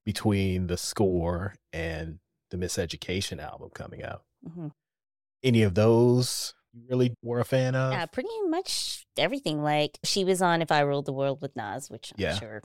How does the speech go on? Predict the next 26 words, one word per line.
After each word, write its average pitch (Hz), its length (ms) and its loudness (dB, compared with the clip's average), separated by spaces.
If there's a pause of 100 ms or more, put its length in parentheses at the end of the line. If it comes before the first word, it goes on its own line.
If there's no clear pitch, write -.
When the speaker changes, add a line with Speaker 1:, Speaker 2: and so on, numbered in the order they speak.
Speaker 2:
our 113 160 -6
audience 101 440 -6
knows, 110 200 -8
so 170 140 -6
I'm 139 140 -6
not 135 200 -6
telling 139 280 -4
y'all 135 240 -2
anything 131 420 -6
you 120 60 -10
don't 120 160 -10
know 120 100 -8
already. 123 300 -4 (180)
Speaker 1:
<laughs> 104 400 0
Speaker 2:
But 165 400 4
I 180 120 4
think 202 280 2
that 254 240 6 (100)
her 160 320 4
and 160 200 2
Nas 147 320 0
together 147 580 0
is, - 180 -6
like, 127 180 -4
a - 80 -2
classic - 500 -6